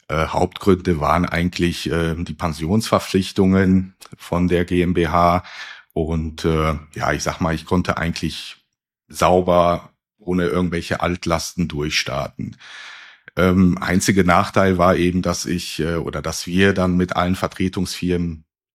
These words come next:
sprechen mussten, weil sie eben diesem Betriebsübergang zustimmen mussten.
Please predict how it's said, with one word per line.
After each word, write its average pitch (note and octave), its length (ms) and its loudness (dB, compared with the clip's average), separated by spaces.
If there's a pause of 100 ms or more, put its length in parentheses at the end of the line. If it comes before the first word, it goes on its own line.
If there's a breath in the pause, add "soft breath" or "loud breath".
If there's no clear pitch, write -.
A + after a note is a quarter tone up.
sprechen - 540 -2
mussten, A2+ 600 4
weil F2 180 0
sie F2+ 220 2
eben E2+ 340 -2
diesem E2 320 -6
Betriebsübergang E2 1200 -6
zustimmen C#2+ 480 -2
mussten. - 520 -8